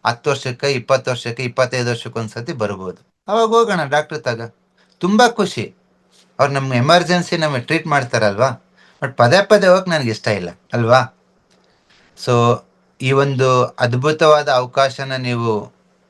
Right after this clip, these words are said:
ಸದುಪಯೋಗ ಮಾಡ್ಕೊಂಡು ಅಕ್ಟೋಬರ್ ಆರನೇ ತಾರೀಕು ಈ ಕಲರ್ ಥೆರಪಿ ಕೋರ್ಸಲ್ಲಿ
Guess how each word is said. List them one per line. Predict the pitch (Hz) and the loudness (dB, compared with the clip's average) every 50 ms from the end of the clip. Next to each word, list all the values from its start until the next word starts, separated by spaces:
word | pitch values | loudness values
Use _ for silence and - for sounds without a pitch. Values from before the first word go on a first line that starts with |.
| _ _ _ _ _ _ _ _ _ _ _ | _ _ _ _ _ _ _ _ _ _ _
ಸದುಪಯೋಗ | - - 127 113 107 120 127 123 - 127 123 120 120 123 | -10 -6 -4 -4 -2 -2 -4 -4 -2 -2 0 0 2 0
ಮಾಡ್ಕೊಂಡು | 123 117 110 110 107 104 - 113 107 113 131 156 - _ _ _ _ _ _ _ _ _ - | 0 2 0 0 -2 -2 -4 -4 -4 -4 -4 -6 -10 _ _ _ _ _ _ _ _ _ -6
ಅಕ್ಟೋಬರ್ | - 110 - _ _ - 151 151 151 135 147 151 147 | -6 -6 -6 _ _ 0 2 2 2 4 4 4 4
ಆರನೇ | 120 110 113 117 117 123 123 120 | 6 6 4 2 2 -2 -4 -4
ತಾರೀಕು | 120 - 117 110 104 107 104 - - 160 - | -4 -2 -4 -2 -2 -4 -8 -8 -12 -12 -12
ಈ | - 117 117 | -10 -12 -12
ಕಲರ್ | 113 - - 107 113 120 117 | -10 -6 -4 -2 0 -2 -2
ಥೆರಪಿ | - - 117 110 110 - - 113 | -2 -4 -4 -4 -4 -6 -8 -12
ಕೋರ್ಸಲ್ಲಿ | 110 - - 107 104 - - 107 107 135 165 - | -12 -6 -6 -6 -6 -6 -6 -8 -8 -8 -10 -12